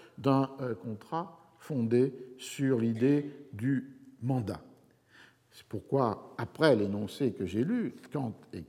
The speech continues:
développe l'idée, « Or, le contrefacteur, à travers l'édition qu'il entreprend de sa propre autorité,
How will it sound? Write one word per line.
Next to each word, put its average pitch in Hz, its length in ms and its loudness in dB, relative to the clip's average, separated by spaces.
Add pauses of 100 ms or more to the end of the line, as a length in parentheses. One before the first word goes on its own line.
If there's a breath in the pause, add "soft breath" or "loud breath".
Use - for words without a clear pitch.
(440)
développe 98 440 -2
l'idée, « 147 360 2 (340 loud breath)
Or, 185 220 8
le 127 100 8
contrefacteur, 180 960 0 (220)
à 131 100 -8
travers 160 380 6
l'édition 139 460 4
qu'il 117 160 0
entreprend 135 540 -2
de 107 100 0
sa - 160 -6
propre 226 400 4
autorité, 123 640 0